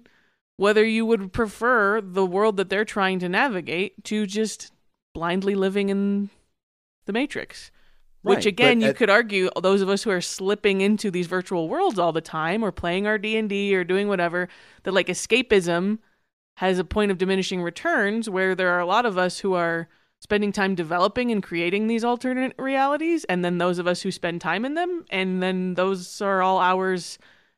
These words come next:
Speaker 1: and that's all attention not being spent to improving the world that we say, quote unquote, is real that we're living in. So, like, I love how deep this stuff gets, how, <laughs> and how quickly you can go there.
Speaker 2: It does. It really does, which is why the movie is not just, you know, another,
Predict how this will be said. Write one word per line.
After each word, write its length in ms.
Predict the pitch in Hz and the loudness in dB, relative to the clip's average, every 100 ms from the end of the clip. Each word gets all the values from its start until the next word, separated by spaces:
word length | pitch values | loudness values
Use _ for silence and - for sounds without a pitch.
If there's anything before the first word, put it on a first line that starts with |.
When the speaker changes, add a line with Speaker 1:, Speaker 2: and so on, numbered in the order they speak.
| - | -6
Speaker 1:
and 140 | 175 | -2
that's 180 | 175 175 | -2 0
all 140 | 175 | 0
attention 400 | 170 - 180 175 | 0 -2 -4 -2
not 180 | 170 165 | -2 -2
being 160 | 170 165 | -2 -6
spent 260 | - 160 | -6 -8
to 80 | - | -6
improving 480 | 165 156 170 160 156 | -6 -4 -6 -4 -6
the 80 | 156 | -6
world 300 | 160 156 147 | -6 -6 -6
that 160 | 147 | -8
we 140 | - 160 | -8 -10
say, 260 | - 156 | -8 -8
quote 240 | 160 - 165 | -8 -8 -6
unquote, 320 | 156 165 160 | -6 -10 -10
is 140 | 156 | -12
real 240 | 165 165 160 | -10 -10 -10
that 120 | - | -12
we're 120 | - | -12
living 240 | 135 - - | -12 -12 -12
in. 200 | - 185 _ - - _ - | -14 -16 _ -20 -20 _ -2
So, 80 | 233 | -2
like, 180 | 220 - | 0 -2
I 120 | 233 | -2
love 340 | 247 233 233 | 2 4 4
how 120 | 214 | 2
deep 280 | 202 202 - | -2 -2 -4
this 180 | 180 180 | -4 -4
stuff 260 | - 175 170 | -6 -8 -8
gets, 260 | 175 - | -12 -10
how, 220 | 175 180 170 | -6 -6 -2
<laughs> 60 | 220 | 2
and 140 | 233 | 4
how 160 | 220 208 | 4 0
quickly 340 | 240 220 190 | -2 -2 0
you 140 | 190 185 | 0 0
can 160 | 185 | 0
go 180 | 190 180 | 2 0
there. 320 | 165 160 156 - _ _ | 0 -8 -12 -18 _ _
Speaker 2:
It 160 | 156 147 | -8 -6
does. 400 | 208 254 302 170 | -2 2 2 2
It 100 | 185 | -2
really 340 | 160 247 277 214 | -2 -2 -2 -2
does, 480 | 175 262 226 120 156 | 0 2 2 -2 -2
which 220 | 156 180 | -2 -2
is 100 | 151 | -2
why 160 | 170 | 0
the 80 | 165 | 2
movie 480 | 160 160 156 143 135 | 2 2 2 -2 0
is 220 | 135 123 | -2 -2
not 240 | 127 120 123 | -2 -2 0
just, 340 | 120 - - | -2 -2 -4
you 80 | 110 | -2
know, 160 | 104 | 0
another, 500 | 95 98 98 98 90 | -2 -2 -2 -2 -6